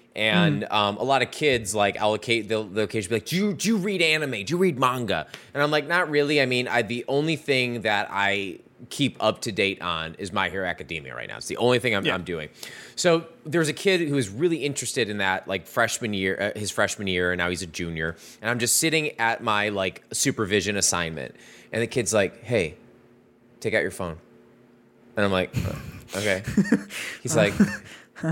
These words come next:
Speaker 1: he's like, "You still, you still in a My Hero Academia?" I was like, "Yeah."
Speaker 2: Oh,
Speaker 1: He's
Speaker 2: no.
Speaker 1: like, he's like, "Go to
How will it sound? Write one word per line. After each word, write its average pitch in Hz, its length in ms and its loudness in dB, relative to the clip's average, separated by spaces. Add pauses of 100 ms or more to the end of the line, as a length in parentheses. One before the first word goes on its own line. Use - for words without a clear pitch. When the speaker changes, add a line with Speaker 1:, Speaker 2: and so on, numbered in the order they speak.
(120)
Speaker 1:
he's 113 120 -4
like, 101 260 2 (440)
"You 117 100 -4
still, 110 420 4 (380)
you 110 80 -6
still 113 300 4 (140)
in 113 120 -2
a 104 180 0
My 101 200 0
Hero 101 180 2
Academia?" 104 400 -2
I - 20 -10
was 92 120 -6
like, 92 200 -2
"Yeah." 95 200 0
Speaker 2:
Oh, - 20 -4
Speaker 1:
He's 147 100 4
Speaker 2:
no. 135 120 6
Speaker 1:
like, 131 80 0 (420)
he's - 120 -10
like, 98 200 0
"Go 117 140 4
to 110 200 2